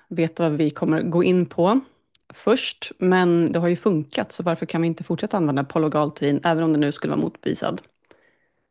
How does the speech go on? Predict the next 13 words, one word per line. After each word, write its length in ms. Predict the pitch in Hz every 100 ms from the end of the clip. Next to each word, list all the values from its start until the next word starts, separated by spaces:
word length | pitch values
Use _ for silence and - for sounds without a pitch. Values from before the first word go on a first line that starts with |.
| _ _
Sen, 420 | - - 175 240 330 - _ _ _ _ _ _
gå 100 | -
in 260 | 170 165 160
på 300 | - 170 -
att 240 | 156 -
teorin 380 | - 165 160 -
ursprungligen 760 | 214 214 147 - 202 202 202 190
är 60 |
utvecklad 540 | 180 165 175 - 160 147
för 260 | - 131 143 -
djur, 500 | 147 160 202 277 254
inte 220 | 170 165
terapirummet. 880 | 151 - 160 165 143 180 277 -